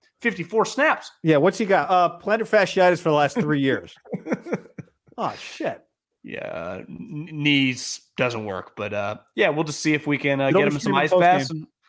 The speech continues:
Speaker 1: and, and, um, sauna him.
Speaker 2: Jair Brown back. All right. All right.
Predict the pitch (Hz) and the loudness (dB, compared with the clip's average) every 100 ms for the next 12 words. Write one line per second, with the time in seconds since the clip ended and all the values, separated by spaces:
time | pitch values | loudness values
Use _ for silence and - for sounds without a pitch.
0 | _ _ _ _ _ _ _ - 143 135 | _ _ _ _ _ _ _ -6 -4 -2
1 | 135 135 135 131 135 - _ - 160 175 | 0 2 2 0 -4 -12 _ -4 2 2
2 | 117 95 - _ _ _ _ _ _ _ | 0 -6 -14 _ _ _ _ _ _ _
3 | _ _ _ _ _ _ _ _ _ _ | _ _ _ _ _ _ _ _ _ _
4 | 127 123 120 117 117 110 107 95 _ _ | 0 0 0 -2 -4 -6 -8 -10 _ _
5 | _ _ _ _ _ _ - 101 120 98 | _ _ _ _ _ _ -20 -16 -14 -16
6 | _ _ _ _ _ _ _ _ _ _ | _ _ _ _ _ _ _ _ _ _
7 | _ _ _ 247 _ _ _ 247 _ _ | _ _ _ _ _ _ _ _ _ _
8 | _ _ - 104 151 147 | _ _ -20 -16 -14 -14